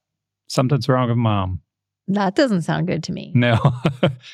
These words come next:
Speaker 1: She seems skittish and forgetful, which is a change from her usual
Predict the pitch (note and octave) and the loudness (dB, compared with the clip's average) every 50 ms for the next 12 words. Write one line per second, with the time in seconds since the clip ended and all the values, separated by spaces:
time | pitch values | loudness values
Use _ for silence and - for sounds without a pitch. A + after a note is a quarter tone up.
0 | - _ _ _ _ - - - C#3+ C3+ B2 B2 - C#3+ C3+ C3 C3 B2+ A#2+ A#2 | -20 _ _ _ _ -6 -2 0 0 0 2 2 0 2 2 2 2 0 0 -2
1 | - - - - F#3+ G3 G3+ F3 D3 - - A2 G#2 - G2+ F2+ F#2 - C#3+ D3 | -4 -6 -2 0 2 2 2 2 2 0 0 -2 0 -2 -4 -2 0 2 2 2
2 | C#3 - _ D3 C#3 C3 C3 C3 B2+ G#2+ G2+ F#2+ - - A2 - - F#2+ - - | 2 0 _ 0 2 2 2 2 0 0 -2 -2 -2 -2 -2 -2 -2 -4 -4 -2
3 | - C3 A#2 A#2 A2+ - - - G#2+ F#2+ F#2 G2 F#2+ F#2 F#2 F#2 F#2+ F#2 F#2 F#2+ | 0 0 2 2 0 0 -2 -2 -2 0 -2 -2 -2 -2 -2 -2 -4 -4 -4 -6
4 | F#2+ G2 G2+ G2 G2 G2 G2 G2 F#2+ | -4 -4 -4 -2 -2 -2 -4 -6 -8